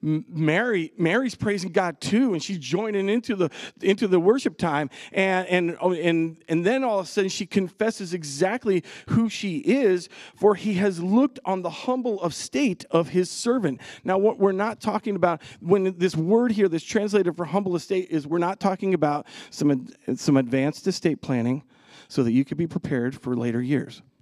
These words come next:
No, we're not talking about estate planning, okay? We're, <laughs> we're also not talking about the characteristic of, of, of humility or being humble, okay? Um, maybe I have,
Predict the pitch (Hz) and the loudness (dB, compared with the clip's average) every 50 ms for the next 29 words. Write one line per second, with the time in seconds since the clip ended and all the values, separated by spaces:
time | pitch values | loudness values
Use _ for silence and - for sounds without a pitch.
0 | _ - 151 151 156 131 104 85 - - - - - - 147 151 147 - - 175 | _ -2 2 4 4 4 2 -2 -10 -18 -20 -10 -2 0 2 2 2 2 2 0
1 | 165 190 202 190 180 196 190 185 185 - - - 196 196 180 - - 156 143 127 | 0 0 0 2 2 2 2 2 0 -4 -2 0 0 0 0 -2 -2 -2 0 0
2 | 131 151 196 180 - - 135 - - 135 139 165 196 - - - - - - - | 0 -2 -2 -4 -6 -6 -6 -2 0 0 0 0 -2 -6 -12 -20 -20 -14 -6 -2
3 | 156 165 131 - - - 226 - 175 175 180 180 214 233 - 269 214 190 190 185 | 0 0 0 -2 0 0 0 2 4 4 4 4 4 2 2 0 0 0 0 -2
4 | - - - 180 180 170 190 175 170 139 170 165 - - 165 - - - 196 190 | -4 -4 -2 -2 -2 -2 -2 -4 -2 -2 -2 -2 -2 -4 -8 -6 -2 -2 0 0
5 | 190 175 - - 170 180 196 185 - - 160 147 156 - - - - - - - | 0 -2 -2 -4 0 0 0 0 0 0 0 0 0 -2 -6 -20 -20 -20 -20 -20
6 | - - - _ _ - 156 160 160 160 - - - - 147 147 143 - _ - | -20 -20 -20 _ _ -2 0 0 0 -2 -4 -8 -4 0 0 0 -2 -4 _ -4
7 | 143 147 131 - - 170 147 156 175 170 156 143 135 131 143 - 147 156 139 123 | -4 -4 -4 -4 -2 0 2 2 2 2 2 0 0 0 0 0 0 0 0 -2
8 | - 139 147 156 151 143 135 127 - - - 175 156 143 127 123 117 107 - - | -4 -2 0 0 0 0 -2 -4 -6 -6 -4 -2 -2 0 0 -2 -2 -2 -6 -12
9 | _ - _ _ - 135 127 - 165 156 151 156 156 - - - - - - - | _ -20 _ _ -4 -4 -4 -2 -2 -2 0 -2 -4 -6 -10 -16 -20 -20 -10 -4
10 | 143 135 131 127 127 - - 139 135 135 135 131 139 135 127 _ _ _ _ _ | -2 0 0 0 -2 -2 0 2 2 2 2 0 -4 -6 -6 _ _ _ _ _
11 | _ _ _ _ _ _ _ _ _ _ _ _ _ _ _ _ _ - - 127 | _ _ _ _ _ _ _ _ _ _ _ _ _ _ _ _ _ -8 -4 -2
12 | 135 139 139 139 156 151 143 147 | -2 -2 -2 -4 -6 -6 -6 -8